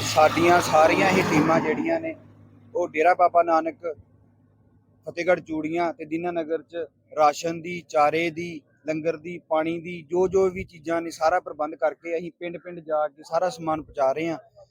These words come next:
ਤੇ ਮੈਨੂੰ ਲੱਗਦਾ ਕਿ ਘੱਟੋ ਘੱਟ ਵੀ ਤੇ ਦੋ ਢਾਈ ਸੌ ਪਿੰਡ ਜਿਹੜਾ ਉਹ ਪ੍ਰਭਾਵਿਤ ਹੋਇਆ ਆ। ਆਪਾਂ ਰਮਦਾਸ ਤੱਕ ਵੀ ਅੱਜ ਹੋ ਕੇ ਆਏ ਹਾਂ, ਪਾਣੀ ਬਹੁਤ ਜ਼ਿਆਦਾ ਆ ਤੇ ਸੰਗਤ ਨੂੰ ਵੱਧ ਤੋਂ ਵੱਧ ਪਾਣੀ ਦੀ ਲੋੜ ਸੀਗੀ, ਲੰਗਰ ਦੀ ਵੀ ਲੋੜ ਆ, ਪਰ ਉਹ ਆਉਣ ਵਾਲੇ ਦਿਨਾਂ 'ਚ ਜੋ ਲੋੜ ਆ,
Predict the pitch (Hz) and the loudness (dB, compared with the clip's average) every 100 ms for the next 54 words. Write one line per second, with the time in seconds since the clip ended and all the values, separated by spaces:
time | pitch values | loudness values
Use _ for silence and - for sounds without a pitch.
0 | _ 175 170 180 175 170 165 185 175 - | _ -14 -10 -8 0 0 2 -2 -4 -8
1 | 185 180 180 185 165 165 170 156 170 160 | -8 -6 -4 -4 -4 -8 -8 -2 -2 0
2 | 190 151 160 151 156 147 156 165 - 170 | 0 0 -4 -6 -6 -2 0 0 0 0
3 | 165 135 131 147 117 117 98 _ _ _ | 0 0 -2 -6 -6 -8 -10 _ _ _
4 | - 156 180 175 170 156 151 - 175 - | -4 -2 -2 -4 2 4 4 2 -2 0
5 | 190 170 175 180 143 160 175 170 165 165 | -4 -4 -4 -8 -6 -4 -4 -2 2 2
6 | 180 147 180 190 160 151 165 175 - _ | 0 2 2 4 4 6 6 4 -2 _
7 | _ _ 175 180 180 180 - 175 180 185 | _ _ -2 0 2 -2 -4 -6 -6 -6
8 | 190 202 185 175 - 196 185 185 170 170 | -8 -6 0 0 0 -2 -2 -4 -2 0
9 | 196 214 190 165 151 - 143 127 - - | -2 -4 -2 -2 -4 -10 -8 -10 -12 -20
10 | _ 165 175 180 170 202 208 202 190 196 | _ -6 -4 -2 -4 -6 0 0 2 2
11 | 185 202 185 190 214 190 202 214 226 226 | 0 0 -2 -2 -2 0 2 4 4 4
12 | 208 196 196 196 196 196 196 196 185 180 | 2 0 2 2 4 6 4 4 2 2
13 | 185 202 175 | 4 4 4